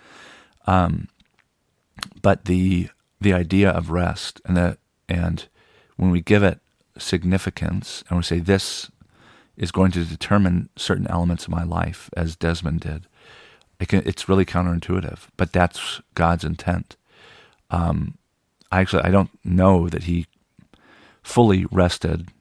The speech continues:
on Saturdays in combat, but in training he did, and I, I, I don't doubt that he did everything he could to rest on the Sabbath,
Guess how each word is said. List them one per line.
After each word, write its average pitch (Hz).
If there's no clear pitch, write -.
on 87
Saturdays 85
in 82
combat, 95
but 95
in 90
training 87
he 90
did, 82
and 82
I, 82
I, 85
I 87
don't 92
doubt 82
that 82
he 85
did 82
everything 82
he 78
could 82
to 110
rest 82
on 82
the 80
Sabbath, 82